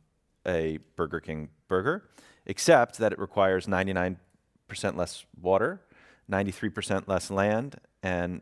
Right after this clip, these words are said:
emits ninety percent fewer greenhouse gas emissions. Um, I think the argument about whether or not it's considerably healthier kinda misses the point. Um, the point is, um, in this moment of climate crisis,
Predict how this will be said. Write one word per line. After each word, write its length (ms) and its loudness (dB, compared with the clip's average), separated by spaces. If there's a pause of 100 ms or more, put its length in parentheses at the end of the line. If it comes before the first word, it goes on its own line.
(100)
emits 520 -6
ninety 360 -4
percent 360 -8 (120)
fewer 500 -4
greenhouse 340 -6
gas 300 -4
emissions. 480 -10 (640)
Um, 480 -4
I 60 2
think 200 -4
the 100 -4
argument 540 0
about 500 2
whether 460 2
or 120 -2
not 240 2
it's 140 -6
considerably 720 -4
healthier 760 -4
kinda 220 -4
misses 360 -6
the 80 -12
point. 460 -6 (600)
Um, 480 -4 (100)
the 120 -8
point 420 -2
is, 580 -2 (180)
um, 520 -10 (500)
in 100 -4
this 160 -4
moment 360 0
of 120 -14
climate 320 0
crisis, 640 -2